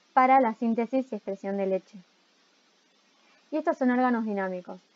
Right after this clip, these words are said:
¿sí? ¿Qué quiere decir esto? Que según el estímulo hormonal que reciban, va a cambiar su morfología y su función. Por ejemplo, en una persona no gestacional, el sistema de conductos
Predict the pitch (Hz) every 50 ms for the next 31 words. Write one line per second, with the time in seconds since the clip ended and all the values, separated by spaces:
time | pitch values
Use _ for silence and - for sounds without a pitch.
0 | _ _ _ - 240 240 226 262 247 - 285 277 254 247 226 - 262 277 349 359
1 | - - 254 226 208 202 - 233 226 226 247 226 _ - 220 226 247 247 240 220
2 | - - 214 220 214 202 _ - 240 240 247 240 226 220 226 226 233 247 240 220
3 | 202 180 - - 202 202 233 240 - - 285 254 226 220 240 254 - _ _ _
4 | _ - 220 220 226 226 226 208 - 226 233 247 247 269 254 226 214 - 208 208
5 | 208 202 202 214 226 220 233 226 - 269 277 269 269 311 320 - 226 202 - 196
6 | - - 196 190 185 - - 185 180 175 175 - _ _ _ _ _ _ _ _
7 | _ _ _ _ _ - - 247 269 254 - - 302 247 226 180 233 226 233 240
8 | - 226 220 220 226 202 185 208 190 - 214 202 196 202 208 - 240 214 - 233
9 | 208 - 247 254 254 233 220 220 - - - 214 - 220 208 - 247 254 254 240
10 | 220 226 226 240 254 233 - - 262 285